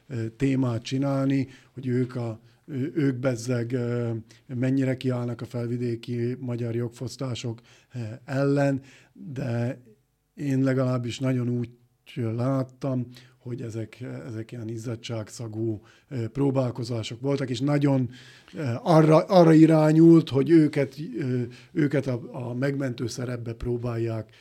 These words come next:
ö, pozícionálni, ö, de aztán a rő-, ő részükről se éreztem annyira ennek a, az, az őszinteségét. És még egy dolog, viszont ha megnézzük a,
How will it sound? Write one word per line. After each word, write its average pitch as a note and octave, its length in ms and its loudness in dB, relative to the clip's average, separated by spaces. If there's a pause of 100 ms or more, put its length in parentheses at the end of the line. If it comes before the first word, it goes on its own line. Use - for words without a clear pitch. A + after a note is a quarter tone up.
(180)
ö, A2+ 200 -8
pozícionálni, B2+ 960 -4 (640)
ö, A#2+ 360 -4
de C3+ 100 -4
aztán B2 520 -6 (200)
a E3 80 -8
rő-, E3 220 6
ő E3 140 10
részükről C#3 500 2
se C3 180 -2
éreztem B2 460 -2
annyira A#2 500 -4 (340)
ennek A#2+ 360 -6
a, A2 300 -6 (380)
az, A2+ 400 -8
az A#2+ 160 -4
őszinteségét. A2+ 880 -4 (640)
És - 160 -8
még F3 260 6
egy C#3+ 120 2
dolog, F#3 460 -2
viszont F3 520 -4
ha A#2 100 -4
megnézzük D#3+ 600 0
a, A#2+ 240 -2